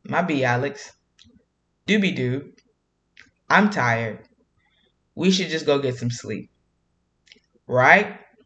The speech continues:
Everybody's like, right. 'Cause they know they don't want to smoke. So, Alex is, like,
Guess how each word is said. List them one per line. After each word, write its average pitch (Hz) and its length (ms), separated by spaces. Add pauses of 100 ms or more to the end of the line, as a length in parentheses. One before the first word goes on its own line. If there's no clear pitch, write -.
(160)
Everybody's 117 640
like, 107 300 (360)
right. 82 400 (420)
'Cause 123 200
they 131 180
know 120 400 (100)
they 117 120
don't 120 160
want 117 180
to - 60
smoke. - 340 (840)
So, 247 580 (460)
Alex 427 380
is, 254 140
like, 196 260